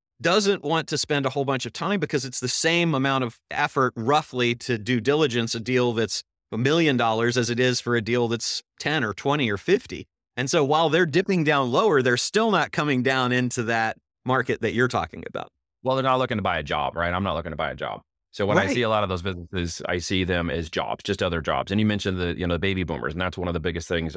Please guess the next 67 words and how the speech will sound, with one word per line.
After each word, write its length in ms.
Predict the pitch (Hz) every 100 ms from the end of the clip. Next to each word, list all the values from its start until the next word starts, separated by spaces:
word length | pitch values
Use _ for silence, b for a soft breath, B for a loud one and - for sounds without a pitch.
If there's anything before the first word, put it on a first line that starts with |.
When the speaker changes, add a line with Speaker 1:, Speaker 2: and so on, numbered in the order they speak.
| -
Speaker 2:
I 140 | 82
noticed 400 | 85 78 78 -
is 120 | 80 78
a 40 |
lot 300 | 78 82 85
of 80 | 80
those 180 | 78 -
folks 320 | 82 78 -
have 80 | 78
been 160 | 82
working 300 | 85 87 80
them 160 | 78 76
for 120 | 82
jobs 320 | 107 78 98 -
for 160 | 95
a 100 | 90
long 480 | 90 98 110 101 87
time. 400 | - 95 64 65
And 200 | - 95
there's 320 | 92 92 85 -
the, 200 | 92 90
the 100 | 92
family 240 | 107 101
doesn't 140 | 92 95
wanna 120 | 95
get 100 | 92
involved. 420 | 92 127 - - _ _ _ _
Kids 180 | 120 98
don't 140 | 107
wanna 140 | 101 98
get 160 | 98
involved. 520 | 92 95 92 95 87 - _
The 160 | 85 87
upside 420 | 87 - 92 90 90 - 87
Speaker 1:
The 80 |
Speaker 2:
potential 80 | 87
of 60 | 95
Speaker 1:
kids 140 | -
are 60 | -
gonna 140 | 175
Speaker 2:
selling 0 |
Speaker 1:
be 140 | 160 143
Speaker 2:
it 20 |
is 140 | 185
Speaker 1:
Instagram 340 | 143 127 120 110
stars. 460 | 117 92 65 - - _ _ _ _
Speaker 2:
They're 120 | 131 135
Speaker 1:
<laughs> 180 | 135
They 140 | 131 160
don't 100 | 202
Speaker 2:
Instagram 0 |
Speaker 1:
wanna 160 | 170 139
run 200 | 127 131
a 20 |
Speaker 2:
stars. 20 |
They're 80 | 131
on 80 | 131
Speaker 1:
business. 240 | 156 147
Speaker 2:
YouTube. 420 | 123 120 147 123
They're 120 | 127
all 200 | 123 123
on 80 | 117
TikTok 440 | - 117 135 113 117
and 120 | 101
Twitter 280 | 113 107 107
or 100 | 98
whatever, 320 | 104 104